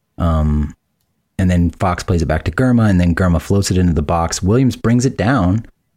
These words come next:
and has one, uh, on frame, uh, kinda on the volley. It's a, it's a pretty good shooting opportunity. She had a lot of the goal to shoot out. She had defender, a defender closing in from her left, but she hits it right at the keeper, just like she did with those earlier chances.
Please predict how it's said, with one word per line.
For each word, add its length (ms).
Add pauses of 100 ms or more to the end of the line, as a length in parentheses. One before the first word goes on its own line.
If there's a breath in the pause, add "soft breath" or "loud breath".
(340)
and 260
has 300
one, 440 (180)
uh, 680
on 180
frame, 640 (500)
uh, 140
kinda 220
on 120
the 60
volley. 420 (400)
It's 120
a, 100 (180)
it's 160
a 80
pretty 340 (180)
good 160
shooting 260
opportunity. 340
She 80
had 40
a 60
lot 160
of 60
the 40
goal 220
to 80
shoot 220
out. 160
She 120
had 120
defender, 440
a 60
defender 260
closing 380
in 100
from 160
her 80
left, 320
but 200 (580)
she 180
hits 200
it 60
right 140
at 80
the 60
keeper, 260
just 240
like 140
she 100
did 120
with 160
those 220
earlier 300
chances. 560